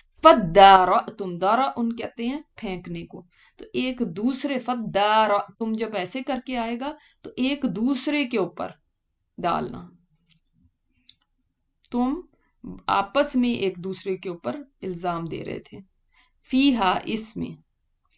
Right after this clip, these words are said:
वल्लाहु, और अल्लाह ताला, मुखरिजुन, निकालने वाला था, मा, जो, कुन, तुम थे, तुम, तख्तुमून, तुम छुपाते, क्या तमा से।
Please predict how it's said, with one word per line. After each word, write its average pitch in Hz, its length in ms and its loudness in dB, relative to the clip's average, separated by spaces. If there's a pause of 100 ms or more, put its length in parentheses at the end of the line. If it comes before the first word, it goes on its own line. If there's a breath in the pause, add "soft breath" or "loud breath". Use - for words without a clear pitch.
(300 soft breath)
वल्लाहु, 220 760 4 (100)
और 214 140 0
अल्लाह 185 320 -2
ताला, 190 540 -2 (100)
मुखरिजुन, 202 1000 2
निकालने 185 600 2
वाला 160 320 0
था, 180 220 -8
मा, 185 360 0
जो, 170 520 -4
कुन, 277 280 0
तुम 185 320 -4
थे, 185 220 -2
तुम, 254 360 -2
तख्तुमून, 202 840 -2
तुम 208 280 -6
छुपाते, 156 540 -6
क्या 190 180 -8
तमा 170 340 -8
से। 208 220 -16